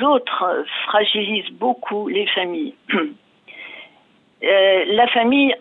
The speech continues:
en plus, ressent une impuissance totale. Euh, elle sait pas ce qu'il faut faire. Donc, elle se désespère et elle va s'épuiser petit à petit, euh, dans le désespoir et l'anxiété.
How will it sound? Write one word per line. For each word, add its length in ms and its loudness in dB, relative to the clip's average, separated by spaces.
en 160 4
plus, 240 0
ressent 300 0
une 140 2
impuissance 600 -2
totale. 580 2
Euh, 220 2
elle 160 -2
sait 60 -4
pas 160 0
ce 80 -8
qu'il 120 -8
faut 120 0
faire. 240 0
Donc, 260 2
elle 220 2
se 60 0
désespère 920 2
et 300 2
elle 120 2
va 180 4
s'épuiser 580 -2
petit 420 -4
à 40 0
petit, 680 -4
euh, 720 2
dans 160 -2
le 140 0
désespoir 1000 -2
et 420 0
l'anxiété. 640 -2